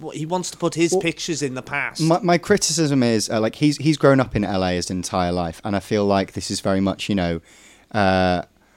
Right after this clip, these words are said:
Speaker 2: I mean, I heard about him, him talking about this film on a, on a thing, on an interview the other day, about how, like, loads of the, even these shots in this film are, like, direct memories from his childhood and stuff like that.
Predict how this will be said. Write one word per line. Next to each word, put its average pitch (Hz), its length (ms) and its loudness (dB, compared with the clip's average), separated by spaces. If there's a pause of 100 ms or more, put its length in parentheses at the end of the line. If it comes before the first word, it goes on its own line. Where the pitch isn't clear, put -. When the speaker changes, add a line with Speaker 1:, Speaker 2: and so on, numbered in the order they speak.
(440)
Speaker 2:
I 123 40 4
mean, 120 160 6
I 120 160 2
heard 123 180 6
about 104 200 2
him, 98 260 0
him 98 200 -2
talking 104 340 0
about 90 180 -2
this - 160 -6
film 87 420 -2
on 90 200 -4
a, 85 260 -4
on 90 100 -8
a 85 60 -6
thing, 90 320 -6 (100)
on 90 140 -6
an 90 120 -4
interview 87 300 -6
the 87 140 -6
other 85 100 -8
day, 87 220 -2 (340)
about 107 440 2
how, 107 180 -2
like, 101 160 2
loads 113 380 4
of 92 320 -4
the, 107 220 -2
even 110 240 2
these 98 180 0
shots - 440 2
in 98 60 -2
this 87 180 -4
film 104 380 2
are, 104 80 -4
like, 87 380 -2
direct 98 320 2
memories 98 580 0
from 87 160 -6
his 85 140 -6
childhood 98 580 0
and 95 140 -8
stuff - 260 -2
like 90 160 -4
that. 95 260 2